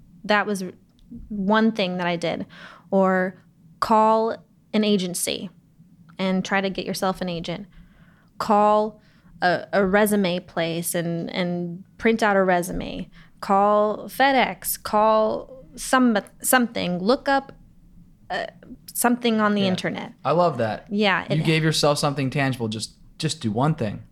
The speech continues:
Speaker 1: One thing every day.
Speaker 2: Keep moving forward.
Speaker 1: Yep.
Speaker 2: One day, one step at a time.
Speaker 1: Absolutely.
Speaker 2: Literally.
Speaker 1: And if you see it as a big, huge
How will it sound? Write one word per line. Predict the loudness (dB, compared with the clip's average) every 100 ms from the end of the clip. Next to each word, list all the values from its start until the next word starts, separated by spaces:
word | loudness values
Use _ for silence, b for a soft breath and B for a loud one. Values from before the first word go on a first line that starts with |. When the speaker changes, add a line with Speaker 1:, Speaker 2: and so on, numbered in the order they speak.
| -6
Speaker 1:
One | 0 2 2
thing | 0 -2 0
every | 0 0
day. | -2 0
Speaker 2:
Keep | 0 2
moving | 0 0 -2
forward. | -2 -4 -6 -10 -6
Speaker 1:
Yep. | -2 0 0
Speaker 2:
One | 0 2
day, | 2 2 0 -6
one | -6 -2 -2
step | -2 -4 -6 -6
at | -10
a |
time. | -8 -8 -8 -12 -6
Speaker 1:
Absolutely. | -6 -6 -6 -4 0 0
Speaker 2:
Literally. | -2 -6 -10 -6
Speaker 1:
And | -2
if | 0 0
you |
see | -2 0 2
it | 2
as | 0 0
a | -2
big, | -4 -4 -2 -2
huge | -8 -10 -6 -4 -4 -6 -10